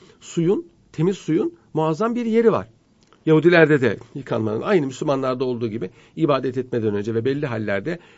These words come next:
gusül gibi bir abdestin alınması, bir, e, yıkanma mecburiyeti var. Hristiyanlarda bu kadar, e, su kültürü gelişmemiş. Belki de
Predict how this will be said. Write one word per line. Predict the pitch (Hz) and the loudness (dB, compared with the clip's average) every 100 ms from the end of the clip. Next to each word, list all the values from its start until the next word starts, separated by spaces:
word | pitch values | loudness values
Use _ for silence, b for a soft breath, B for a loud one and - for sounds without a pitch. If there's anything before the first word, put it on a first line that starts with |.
| b | b
gusül | - - 165 | -12 -4 -4
gibi | 127 120 120 | -4 -6 -6
bir | - - | -8 -10
abdestin | 139 - 113 - | -12 -10 -10 -8
alınması, | 131 107 107 104 127 113 | -10 -8 -10 -10 -8 -8
bir, | 120 113 | -8 -10
e, | 127 - 87 85 - - - - - 135 - 117 b b | -14 -16 -14 -14 -14 -14 -18 -18 -14 -14 -14 -20 b b
yıkanma | 147 - 127 147 190 b b | -12 -6 -4 -2 -6 b b
mecburiyeti | 151 165 127 139 127 117 | 4 4 2 -4 -4 -6
var. | 117 | -4
Hristiyanlarda | 196 180 147 139 143 151 | -4 -2 -2 0 -2 -2
bu | 127 | -4
kadar, | 135 156 170 _ _ - | -4 -4 -6 _ _ -12
e, | 135 123 | -10 -8
su | - 160 123 b b | -2 -2 -2 b b
kültürü | - 143 147 147 175 b 151 131 | -6 -4 -4 -4 -6 b -18 0
gelişmemiş. | 156 170 170 113 101 - b - | 2 2 -2 -6 -10 -14 b -4
Belki | 160 165 165 | -4 -2 -2
de | 160 | -2